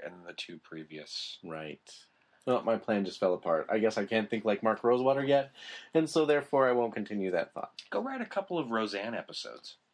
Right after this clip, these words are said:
Speaker 2: <laughs> That would do it! That is brilliant.
Speaker 1: Uh-huh.
Speaker 2: Yes. Um, I, what would I have? What's his name? Tom?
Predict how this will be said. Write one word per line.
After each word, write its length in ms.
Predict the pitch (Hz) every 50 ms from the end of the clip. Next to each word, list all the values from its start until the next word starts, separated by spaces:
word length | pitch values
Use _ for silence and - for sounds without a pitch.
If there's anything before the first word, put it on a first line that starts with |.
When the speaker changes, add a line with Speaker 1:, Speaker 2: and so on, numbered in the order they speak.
| - - _ _ - - - _ _ -
Speaker 2:
<laughs> 460 | - - - 139 131 - - - -
That 160 | 156 160 143
would 220 | 240 254 165 -
do 260 | - 226 247 302 349 330
it! 300 | 247 143 - - - - - _ - - - _ _ -
That 220 | - 233 226 226 208
is 140 | 165 135 -
brilliant. 840 | - _ - 139 139 143 165 190 175 143 113 98 80 69 - - - - -
Speaker 1:
Uh-huh. 260 | 95 - - 113 123 - _ _ - - - - _
Speaker 2:
Yes. 520 | - 95 87 87 76 - - - - - _ _ _ _ _ _ _ _ _ _ _ _ _ _ _ _ _ _ _ _ _ _ _ _ _ - - - _ _ - - - - - - - - - - - - - - - 104
Um, 400 | 95 90 90 90 90 90 87 92 104 - _ _ _ _ _ _ - - - _ _ _ _ _ _ _ _ _ -
I, 140 | - - - - - - - -
what 160 | 117 127 135
would 100 | 143 139
I 120 | 135 123
have? 320 | 120 120 120 123 135 123 120 - - _ _ _ _ _ _
What's 160 | - 104 98 -
his 120 | 101 92
name? 240 | 95 87 78 73 69
Tom? 480 | - - - 78 67 67 73 90 139